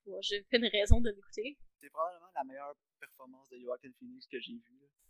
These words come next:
Speaker 1: Ah, puis on s'entend, Joaquin Phoenix, c'est rare qu'il est pas bon.
Speaker 2: Non, il, il est rarement pas bon, comme tu dis, mais sa meilleure que j'avais vue avant, c'était The Master. Il est meilleur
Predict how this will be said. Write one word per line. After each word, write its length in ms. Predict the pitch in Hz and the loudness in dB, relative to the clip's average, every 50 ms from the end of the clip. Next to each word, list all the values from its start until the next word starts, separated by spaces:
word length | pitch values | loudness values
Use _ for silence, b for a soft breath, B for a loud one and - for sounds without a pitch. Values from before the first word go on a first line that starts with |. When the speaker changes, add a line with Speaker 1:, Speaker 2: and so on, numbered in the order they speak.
| _ _ _ _ | _ _ _ _
Speaker 1:
Ah, 80 | 202 202 _ | -20 -20 _
puis 120 | - 202 | -14 -14
on 40 | 180 | -12
s'entend, 320 | - 208 202 - 269 302 | -10 -6 0 2 2 2
Joaquin 380 | 247 208 190 185 196 - 226 220 - | 2 -2 -6 -6 -6 -6 -8 -6 -6
Phoenix, 320 | - 233 226 247 285 - | -6 -6 -4 -6 -6 -4
c'est 140 | - 220 202 | -4 -2 2
rare 220 | 196 214 240 269 269 | 4 4 4 4 2
qu'il 120 | - 269 | -2 -2
est 40 | 240 | 0
pas 140 | - 214 190 | 2 0 0
bon. 160 | 190 - - _ - | 0 -4 -18 _ -20
Speaker 2:
Non, 220 | - 123 123 120 | -20 -20 -20 -20
il, 240 | 117 - _ 95 95 _ _ | -20 -20 _ _ _ _ _
il 100 | 120 123 120 | -16 -14 -12
est 40 | 123 | -12
rarement 240 | 123 131 135 131 127 127 127 | -10 -10 -12 -12 -14 _ -12
pas 300 | 127 127 131 _ - 117 113 | -12 -12 -12 _ -16 -16 -16
bon, 120 | 120 120 _ | -18 -20 _
comme 160 | _ _ _ | _ _ _
tu 140 | - - - | -20 -20 -20
dis, 120 | 240 135 | -20 -10
mais 260 | 143 131 120 117 107 - _ _ _ | -6 -4 -4 -4 -6 -10 _ _ _
sa 180 | - - 147 139 | -12 -10 -8 -6
meilleure 260 | 147 156 165 175 175 | -4 -2 -2 -2 -2
que 100 | 170 156 | -4 -6
j'avais 260 | 135 143 135 127 127 | -6 -6 -6 -4 -6
vue 140 | 127 135 156 | -6 -2 2
avant, 260 | 147 123 117 143 160 | 2 2 2 0 -4
c'était 240 | 160 - - 131 123 | -4 -4 -2 -2 -2
The 160 | 123 123 117 | 0 -2 -2
Master. 400 | 117 117 117 117 120 - - - - 156 185 202 _ _ | -2 -4 -6 -6 -8 -10 -10 -10 -12 -12 -14 _ _ _
Il 80 | 127 127 | -20 -20
est 60 | 135 | -14
meilleur 280 | 135 139 139 139 143 | -12 -10 -8 -6 -6